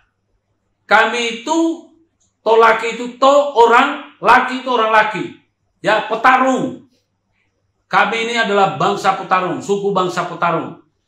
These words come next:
Tidak akan pernah mundur selangkah pun.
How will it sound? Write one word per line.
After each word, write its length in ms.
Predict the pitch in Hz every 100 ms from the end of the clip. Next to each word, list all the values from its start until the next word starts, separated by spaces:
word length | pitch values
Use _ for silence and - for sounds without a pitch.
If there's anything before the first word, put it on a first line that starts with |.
| _ _
Tidak 360 | 208 202 190
akan 240 | 190 196 170
pernah 160 | 185
mundur 400 | 180 185 190 202
selangkah 480 | 196 202 202 202 202
pun. 480 | 254 233 233 - -